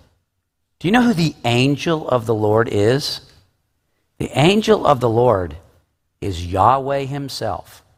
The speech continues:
The scriptures make a distinction between an angel of the Lord and the angel of the Lord. The angel of the Lord has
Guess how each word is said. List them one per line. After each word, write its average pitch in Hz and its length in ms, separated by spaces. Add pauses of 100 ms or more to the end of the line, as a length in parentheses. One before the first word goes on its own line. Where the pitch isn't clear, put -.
(1200)
The 120 80
scriptures 180 480
make 170 180
a 156 60
distinction 135 580
between 127 360
an 156 500
angel 110 420
of 95 160
the 95 100
Lord 82 380 (1120)
and 82 320
the 104 360 (380)
angel 85 380
of 82 140
the 82 100
Lord. 71 320 (400)
The 196 600
angel 175 460
of 143 120
the 143 80
Lord 170 280
has 135 320